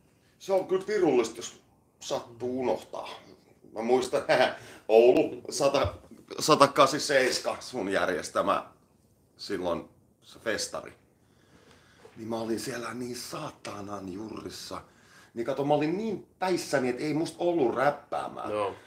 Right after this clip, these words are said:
Speaker 1: Niin al-, mä aloitin sitten, to-, mulla oli puolen tunnin slotti.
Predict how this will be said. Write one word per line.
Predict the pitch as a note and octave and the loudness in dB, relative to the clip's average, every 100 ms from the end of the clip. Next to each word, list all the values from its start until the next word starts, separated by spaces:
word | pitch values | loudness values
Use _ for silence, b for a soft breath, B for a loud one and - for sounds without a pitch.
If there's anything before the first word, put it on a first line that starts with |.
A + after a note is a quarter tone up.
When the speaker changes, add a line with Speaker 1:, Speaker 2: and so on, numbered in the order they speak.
| - - | -20 -8
Speaker 1:
Niin | B2+ B2+ | -6 -4
al-, | - D#3+ - | 2 4 6
mä | C3+ | 6
aloitin | D3 C#3+ A2 F#2 | 6 6 4 -2
sitten, | G2 - F2+ | -6 -8 -10
to-, | - D#2 | -8 -8
mulla | G2+ G#2+ G#2+ | -2 0 0
oli | - | 4
puolen | C3+ F#2 D2+ | 6 6 2
tunnin | - D2 D#2 | -4 -10 -10
slotti. | - F#2+ D#2 - - | -6 -2 -4 -6 -16